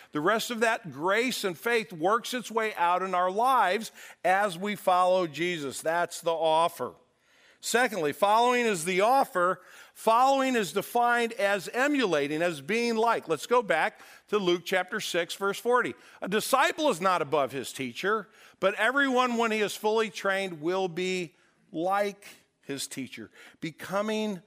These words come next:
like Jesus is the goal. Let me give you an example that Jesus gives. In John chapter, uh, thirteen, he's talking to his disciples.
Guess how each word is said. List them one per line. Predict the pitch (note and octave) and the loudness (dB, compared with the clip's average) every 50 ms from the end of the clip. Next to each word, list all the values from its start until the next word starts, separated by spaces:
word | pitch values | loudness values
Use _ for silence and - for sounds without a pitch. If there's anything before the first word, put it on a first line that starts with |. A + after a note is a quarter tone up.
| _ _ _ _ - | _ _ _ _ -10
like | D3+ D#3 E3 F3 F3+ F#3+ F#3+ F#3+ - - - _ _ _ _ _ - | -8 -4 0 0 0 0 -2 -4 -12 -20 -20 _ _ _ _ _ -20
Jesus | C#3+ B2+ C3 D3 E3 F#3+ F#3+ F3 C#3+ A2+ A2 G#2+ G#2 A#2 B2+ - - - - - - _ _ _ _ _ _ _ _ | -14 -12 -10 -10 -8 -8 -6 -8 -8 -8 -8 -8 -8 -10 -12 -14 -14 -14 -16 -18 -20 _ _ _ _ _ _ _ _
is | - D3 C#3+ A#2+ - | -10 -8 -8 -10 -10
the | - D3+ C#3 | -10 -10 -6
goal. | C3 C3+ C#3+ D3+ D3+ C#3+ B2 G2 - - _ | -4 -2 0 0 0 0 -2 -4 -8 -18 _
Let | A#2+ C3+ D3 | -10 -8 -8
me | D3+ D3+ | -4 -4
give | E3 E3 D#3+ | -4 -4 -4
you | E3 | -4
an | D#3+ | -4
example | D#3 C#3+ C3 C3 D3+ D#3 E3+ F3 - D3+ C#3+ | -6 -8 -8 -8 -4 -4 -4 -4 -4 -4 -4
that | C#3 D3 C#3 | -4 -6 -8
Jesus | A#2+ B2+ D#3 F#3+ G3+ F#3+ D3 - - | -6 -6 -6 -6 -6 -8 -10 -12 -10
gives. | - A#2+ B2+ D3+ F#3 F3 - _ - - - - - - | -8 -6 -6 -6 -6 -8 -14 _ -20 -20 -20 -20 -12 -10
In | D3 C#3 | -10 -8
John | A#2+ C3 C#3+ C#3+ E3+ F3 | -4 -2 -2 -2 -2 -4
chapter, | - F3+ F3+ E3+ F3 - E3 D#3 D3 D3+ D#3 - | -2 -2 -2 -2 -2 -4 -6 -6 -6 -6 -6 -4
uh, | D#3+ C#3+ C3 B2+ A#2+ A#2+ B2 - _ _ _ _ _ _ _ _ | -4 -2 -2 -2 -4 -6 -10 -14 _ _ _ _ _ _ _ _
thirteen, | - F#3 G3+ A3+ - - - D#3 D3 D#3 F3+ | -4 -4 -4 -4 -8 -10 -8 -6 -4 -4 -6
he's | E3+ D3 - | -6 -8 -6
talking | - D#3+ D3+ D3+ - E3 D3+ B2+ | -4 -2 -2 -2 -4 -8 -14 -10
to | - D#3+ | -8 -8
his | D#3 D3 B2+ | -8 -8 -10
disciples. | D3+ D3 B2 - C3+ A#2+ A#2+ A#2 - - - A#2 - - - | -12 -14 -8 -6 -4 -4 -4 -6 -6 -6 -8 -6 -8 -14 -18